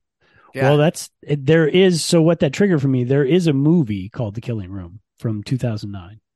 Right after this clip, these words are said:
Speaker 2: So
Speaker 1: Not
Speaker 2: I think it's unrelated.
Speaker 1: I, I think it's completely unrelated 'cause I think this book just came. I'm like, n-,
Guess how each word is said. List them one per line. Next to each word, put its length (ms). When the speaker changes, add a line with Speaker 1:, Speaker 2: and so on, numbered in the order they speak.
Speaker 2:
So 300
Speaker 1:
Not 200
Speaker 2:
I 120
think 140
it's 180
unrelated. 760
Speaker 1:
I, 300
I 160
think 160
it's 100
completely 400
unrelated 440
'cause 120
I 80
think 160
this 140
book 220
just 380
came. 280
I'm 200
like, 260
n-, 260